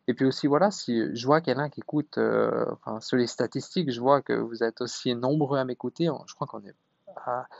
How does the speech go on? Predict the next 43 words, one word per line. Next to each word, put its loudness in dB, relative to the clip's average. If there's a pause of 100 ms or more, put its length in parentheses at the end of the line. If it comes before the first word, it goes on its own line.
(280)
à -4
passer -4
quatre -4
mille -2
écoutes -2
aujourd'hui, -2
à -4
l'heure -6
à 0
laquelle -8
je -6
parle. 0 (500)
Donc 4
je -4
vous 6
remercie 0
vivement. 0 (280)
Et 2
puis 0
n'hésitez 0
pas 2
à 2
me -4
mettre -4
un -2
petit -12
commentaire, 0
voilà, 0
sur -4
iTunes. 0 (180)
Euh, 0 (460)
mettez-moi 4
aussi 0
cinq -2
étoiles, 2
ça -2
fera -6
connaître 2
le -4
podcast -4
à 0
d'autres -2
personnes, 0